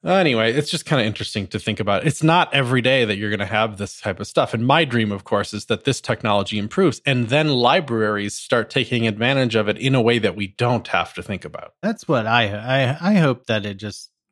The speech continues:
Speaker 2: becomes kind of, and, and not to, I've said this a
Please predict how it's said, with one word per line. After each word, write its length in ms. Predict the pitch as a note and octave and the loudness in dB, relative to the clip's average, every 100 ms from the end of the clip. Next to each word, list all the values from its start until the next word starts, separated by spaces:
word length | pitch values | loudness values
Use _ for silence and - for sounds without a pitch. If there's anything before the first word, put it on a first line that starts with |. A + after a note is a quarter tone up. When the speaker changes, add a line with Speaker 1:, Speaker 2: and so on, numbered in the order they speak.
| _ _ _ _ _ C3+ _ B2+ | _ _ _ _ _ -20 _ -6
Speaker 2:
becomes 560 | B2+ - C#3+ C#3+ C3+ | -2 4 4 4 0
kind 260 | - B2+ A#2 | 0 2 4
of, 240 | A2 G2+ - - | 2 -2 -12 0
and, 300 | C#3+ C#3 C3+ | 0 0 -2
and 320 | D#3 C#3 C3 B2+ - | 0 2 2 0 2
not 200 | D3+ D3+ | 2 4
to, 240 | A#2+ F2+ - - | 0 0 -8 -16
I've 240 | B2+ A#2 - | -6 -6 -2
said 200 | G#2+ F#2 | -4 -2
this 280 | F#2+ - - - | -4 -6 -18 -8
a 200 | G2+ | -6